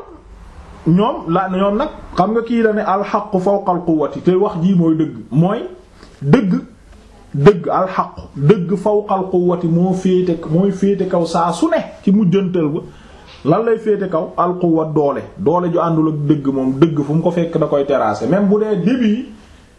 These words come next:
bu ñuy door a tàmbali laamu soo, mën nga yaakaar ne doole ji moo féete kaw. Moo tax nasaraan bi, comme que moom le matériel, la loi du plus fort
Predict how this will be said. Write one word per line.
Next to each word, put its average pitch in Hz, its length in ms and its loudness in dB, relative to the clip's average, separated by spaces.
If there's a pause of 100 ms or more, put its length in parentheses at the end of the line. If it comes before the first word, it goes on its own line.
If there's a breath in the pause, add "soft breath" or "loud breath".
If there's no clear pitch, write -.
(260)
bu 139 180 2
ñuy 233 400 0
door 233 280 2
a 240 60 -2
tàmbali 202 600 0
laamu 196 280 2
soo, 180 200 0
mën 196 160 0
nga 196 120 0
yaakaar 175 440 0
ne 165 100 -2
doole 165 320 0
ji 156 80 0
moo 156 160 0
féete 147 320 0
kaw. 107 220 -2 (140)
Moo 131 180 0
tax 208 160 -2 (440)
nasaraan 170 560 -2
bi, 151 100 -2
comme 170 200 0
que 185 80 -2
moom 185 260 2
le 170 80 2
matériel, 147 560 -2
la 156 220 2
loi 156 220 -2
du 147 200 -4
plus 143 200 -2
fort 143 400 -4